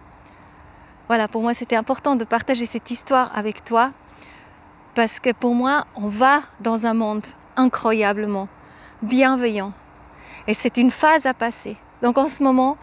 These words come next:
ça chamboule, mais la réponse elle se trouve à l'intérieur de nous. La réponse on la sait déjà, on sait qu'on va aller dans un monde très, très positif. Et c'est très important qu'on revient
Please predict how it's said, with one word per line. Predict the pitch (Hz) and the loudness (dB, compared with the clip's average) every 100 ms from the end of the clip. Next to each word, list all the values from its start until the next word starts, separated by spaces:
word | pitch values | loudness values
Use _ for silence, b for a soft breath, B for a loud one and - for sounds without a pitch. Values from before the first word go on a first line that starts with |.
| B B | B B
ça | - 214 | -4 0
chamboule, | - 294 277 233 220 202 - B B B B 233 | 2 4 2 0 -4 -8 -12 B B B B 0
mais | 233 226 | 2 2
la | 233 247 | 2 2
réponse | 302 - 320 262 | 2 0 -2 0
elle | 240 | -2
se | 214 | -4
trouve | 240 269 240 | -6 -4 0
à | |
l'intérieur | 233 226 226 226 214 | 0 -2 -2 -2 -4
de | 220 | -4
nous. | 214 208 - | -6 -10 -4
La | 233 | 0
réponse | 262 277 339 - | 0 0 -2 -2
on | 220 | -2
la | 214 | -4
sait | 214 226 | -4 -6
déjà, | 214 220 208 - B B - | -4 -4 -6 -8 B B -4
on | 247 | -2
sait | - 311 | 2 2
qu'on | - 233 | 0 -4
va | 220 208 202 B B - | -2 -2 -4 B B -4
aller | 214 220 | 0 0
dans | 214 208 | -2 -2
un | 208 | -2
monde | 202 202 - - - - - - | -4 -6 -10 -18 -20 -20 -20 -16
très, | - - 220 | -8 -4 -2
très | - 226 | -4 -8
positif. | - 220 220 - 214 | -6 -6 -6 -10 -6
Et | |
c'est | 220 247 | -6 -6
très | - 311 269 | -2 0 2
important | 254 254 - 247 | 0 -4 -4 -4
qu'on | 240 233 226 | -2 -4 -2
revient | 240 226 220 | -2 0 -2